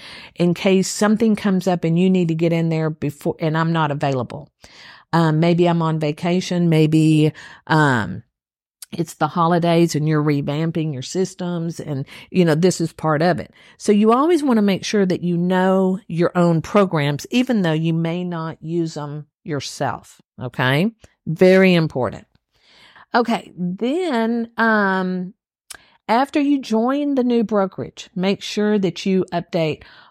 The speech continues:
all of your profiles, meaning all across social media. Now, some of these programs you will have access to, but then there's some that are free and they pick 'em up just because you're a, an agent. And if that's the case and you're like, "Well, how do they have my information?" You might reach out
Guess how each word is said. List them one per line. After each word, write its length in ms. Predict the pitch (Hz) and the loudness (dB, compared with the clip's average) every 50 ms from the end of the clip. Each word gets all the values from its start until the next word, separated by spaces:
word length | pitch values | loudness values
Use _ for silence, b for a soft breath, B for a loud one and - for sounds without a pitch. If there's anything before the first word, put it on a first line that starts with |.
| B B - | B B -2
all 320 | 165 175 185 196 202 208 202 | 0 2 2 4 4 4 2
of 180 | 202 202 185 | 2 0 0
your 460 | 180 196 185 180 180 175 170 175 165 - _ - | 0 -2 0 0 0 0 0 -2 -4 -6 _ -14
profiles, 640 | - - 165 143 - 123 - - - - - - - - | -4 -2 -2 -2 -2 -6 -8 -8 -12 -16 -18 -16 -8 -4
meaning 640 | 170 170 185 185 190 185 185 180 170 170 165 - _ _ _ _ _ - - | -2 0 2 2 2 2 0 0 0 -2 -4 -6 _ _ _ _ _ -4 0
all 160 | 190 185 202 | 0 2 2
across 340 | 208 202 - 202 180 170 - | 0 0 -2 -2 -2 -2 -2
social 320 | - 170 160 - - 165 | -2 -4 -4 -2 -2 -4
media. 400 | 156 151 143 135 - - - - _ _ _ _ B B B B B B B B B B 185 | -2 -2 -4 -6 -8 -10 -16 -18 _ _ _ _ B B B B B B B B B B 0
Now, 120 | 175 185 | 0 0
some 300 | 175 - - 269 302 294 | 0 2 0 0 0 0
of 60 | 285 | 0
these 200 | 285 240 220 - | 0 -2 -2 -2
programs 520 | - - 214 202 202 202 196 190 185 165 170 | -2 -2 -2 0 0 0 0 0 0 0 0
you 120 | 175 175 | 0 2
will 160 | 170 170 190 | 2 0 0
have 240 | 180 - 202 170 170 | 0 -2 -2 0 0
access 480 | 156 - - - - 139 151 - - - | -2 -4 -6 -6 -6 -4 -4 -4 -6 -2
to, 260 | - 160 147 147 151 | 0 2 2 2 2
but 220 | 170 165 165 - | 0 0 0 2
then 140 | 190 185 190 | 2 2 4
there's 200 | 190 185 170 - | 2 2 0 0
some 280 | - 262 269 254 226 202 | -2 -2 0 2 2 2
that 100 | 185 175 | 2 2
are 80 | 156 | 0
free 520 | 147 - - - 160 151 156 175 196 214 190 | -2 -4 -2 0 2 4 4 4 4 2 2
and 160 | - 175 170 | 2 2 2
they 120 | 165 156 | 2 0
pick 200 | - - - - | 0 -2 -4 -2
'em 160 | - 165 165 | 0 -2 0
up 220 | 160 160 - - - | 0 -2 -4 -6 -4
just 220 | - 175 165 - | -4 -4 -2 -2
because 320 | - 165 - 185 165 156 160 | -4 -4 0 0 0 0 0
you're 180 | 151 143 135 | 0 0 0
a, 80 | 131 135 - | 0 -2 -4
an 160 | - 143 139 - - | -6 -8 -6 -6 -6
agent. 460 | 135 127 135 147 - 180 208 233 233 B B B B B B B B B B B - | -6 -4 -4 -4 -4 -2 -4 -4 -4 B B B B B B B B B B B 2
And 260 | 208 220 220 220 208 | 4 6 6 6 4
if 260 | - - 208 202 - | 4 2 0 0 2
that's 300 | - 233 240 240 - - | 0 0 0 0 -2 -4
the 120 | - 196 | -6 -6
case 460 | - - - 240 240 240 226 214 214 - | -4 -4 -4 0 2 2 2 2 2 0
and 200 | 190 180 185 190 | 0 2 2 2
you're 120 | 196 196 | 2 2
like, 240 | 196 185 175 170 - | 2 0 0 -2 -4
"Well, 120 | - 165 | -6 -6
how 320 | - - - 226 254 294 320 | -6 -6 -6 -4 -4 -2 -2
do 100 | 320 233 | -2 -2
they 160 | 208 202 208 | -2 -4 -4
have 240 | 202 - 185 175 175 | -4 -6 -6 -6 -4
my 180 | 175 165 156 - | -4 -6 -6 -6
information?" 760 | 165 170 165 - 160 151 160 160 165 165 - - 156 147 160 | -6 -8 -8 -6 -8 -6 -6 -4 -4 -4 -6 -6 -8 -4 -4
You 100 | 175 170 | -4 -2
might 240 | 160 151 147 - - | -4 -6 -8 -8 -6
reach 300 | 175 156 143 131 - - | -6 -6 -6 -6 -8 -10
out 420 | 135 131 135 165 214 247 - | -10 -6 -6 -6 -6 -6 -8